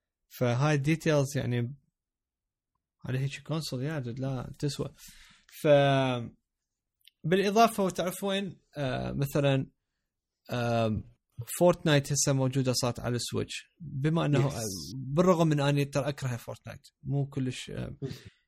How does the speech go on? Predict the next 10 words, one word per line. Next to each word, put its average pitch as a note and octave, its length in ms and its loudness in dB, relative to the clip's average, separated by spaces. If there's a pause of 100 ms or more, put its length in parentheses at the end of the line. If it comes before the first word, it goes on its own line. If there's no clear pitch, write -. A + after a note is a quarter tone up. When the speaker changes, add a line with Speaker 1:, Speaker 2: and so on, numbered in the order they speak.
(160)
Speaker 1:
يعني A#2 240 -2
يا B2+ 340 2
دوب D3 220 2
ألعبها، A#2+ 520 -2 (1300)
بس E3+ 180 6 (100)
تشجع G3 480 6
من D#3 220 4
ناحية D#3 460 4 (140)
أنه، C3 760 4 (320)
آم، A#2 800 0